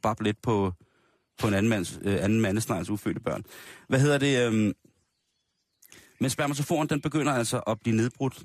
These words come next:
øh, i spidsen, lige så snart den kommer ind i modtagersneglen. Og det gør så, at den er åben i bagenden. Så den her, det her lange, man forestiller sig ligesom sådan et rør fyldt med, med små sædpakker, det begynder lige så stille at drøne ud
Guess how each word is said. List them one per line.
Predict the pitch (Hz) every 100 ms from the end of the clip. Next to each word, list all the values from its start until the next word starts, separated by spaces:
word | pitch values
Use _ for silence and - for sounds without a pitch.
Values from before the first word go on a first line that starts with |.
| -
øh, | 107 104 -
i |
spidsen, | 107 131 127 143 139 _ _ _ _ -
lige | 135
så | 160
snart | 147 120 -
den | 120
kommer | 120 113
ind | 151 - _
i | 120 107 107
modtagersneglen. | 104 98 - 87 - - 107 - _ _ _ _ _ _ _ _ -
Og | 123
det | 190
gør | 165 160
så, | 156 151 -
at | 127 -
den | 127 117 -
er | 110
åben | - 127 151 -
i |
bagenden. | 120 98 117 101 90 87 _ -
Så | -
den | 113 135
her, | 147
det | - 143
her | 127
lange, | 117 120 151
man | 131
forestiller | - 131 135 123
sig |
ligesom | 120 131
sådan | 123 113
et | 139
rør | 139 -
fyldt | - 165 -
med, | 123 117 107 98
med | 101
små | 101 123 117
sædpakker, | - 147 170 135 127 - - - - _ _ -
det | 131
begynder | 135 127
lige | 135
så | 131
stille | 135 127 120 143 - -
at | 117 _ _ -
drøne | 117 113
ud | 127 180